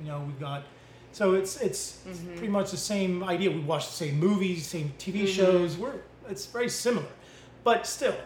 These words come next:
Speaker 1: the mentality is a little bit different. So
Speaker 2: How so?
Speaker 1: just, I don't know, just it's, uh, like,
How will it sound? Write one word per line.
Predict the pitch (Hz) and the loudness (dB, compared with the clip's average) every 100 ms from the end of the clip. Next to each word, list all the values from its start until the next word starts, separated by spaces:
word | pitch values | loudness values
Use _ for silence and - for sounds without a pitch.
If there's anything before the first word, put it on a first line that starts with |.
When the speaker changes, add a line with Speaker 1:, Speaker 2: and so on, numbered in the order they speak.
| - - | -16 -8
Speaker 1:
the | |
mentality | 185 160 185 170 160 160 | -6 -6 -6 -6 -8 -14
is | - | -12
a | |
little | 170 143 | -12 -12
bit | - | -16
different. | - - - - | -18 -20 -18 -14
So | - 175 156 156 151 - - - - | -4 0 2 2 0 -10 -20 -20 -12
Speaker 2:
How | 214 | -12
so? | - 196 151 - - - - - - - - | -6 -6 -6 -14 -20 -20 -20 -20 -20 -20 -6
Speaker 1:
just, | 392 370 - - - - - - - - - - - - - - - | -4 -4 -6 -14 -20 -20 -20 -20 -20 -20 -20 -20 -20 -20 -20 -20 -6
I | 277 | -2
don't | 294 160 | -2 -2
know, | 170 185 | 0 4
just | 190 196 - | 4 0 -4
it's, | 233 226 - | -4 -4 2
uh, | 214 202 196 196 | 6 6 6 6
like, | 196 185 | 4 2